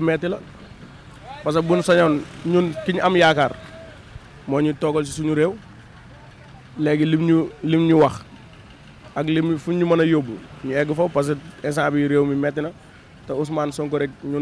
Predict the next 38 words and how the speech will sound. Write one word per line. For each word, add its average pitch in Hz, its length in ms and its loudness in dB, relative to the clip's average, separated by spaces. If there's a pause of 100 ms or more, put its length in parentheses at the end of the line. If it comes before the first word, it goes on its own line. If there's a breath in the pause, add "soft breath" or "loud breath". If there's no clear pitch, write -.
moom 143 180 -2
lañ 139 180 -2
jàpp 143 240 -2
comme 143 160 -6
solution 143 440 -6
mu 135 180 -6
ñëw 135 300 -4 (160)
pour 135 120 -8
mën 139 160 -2
a 135 60 -2
defar 135 280 -6
Sénégal. 135 360 -6 (1080)
Mais 131 160 -6
nag 139 140 -4 (100)
gis 147 120 -8
nañ 151 180 0
ne 143 160 0
comme 143 340 -2 (640)
def 147 180 -4
nañ 151 180 -2
ko 143 120 0
liñ 143 160 -2
koy 143 140 0
def, 151 140 0 (320)
jaay 143 200 0
ko 139 80 -4
doole, 143 320 0 (1040)
xam 156 140 -2
nga, 131 120 -4 (960)
sacrifier 156 580 -2
àqam 147 300 -4
ak 143 80 -2
yelleefam, 143 420 -2 (840)
loolu 139 340 0
Sénégalais 147 440 0
yëpp 156 160 0
a 160 40 -4
ci 147 80 -14